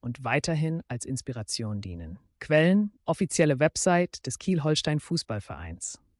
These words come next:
Nachrichten und Aktualisierungen von Daniel Günther, Ministerpräsident von Schleswig-Holstein, Deutsche Fußballliga, D F L.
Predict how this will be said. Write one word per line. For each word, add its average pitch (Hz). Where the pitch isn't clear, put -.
Nachrichten 185
und 143
Aktualisierungen 151
von 127
Daniel 120
Günther, 180
Ministerpräsident 147
von 117
Schleswig-Holstein, 160
Deutsche 135
Fußballliga, 107
D 123
F 117
L. 98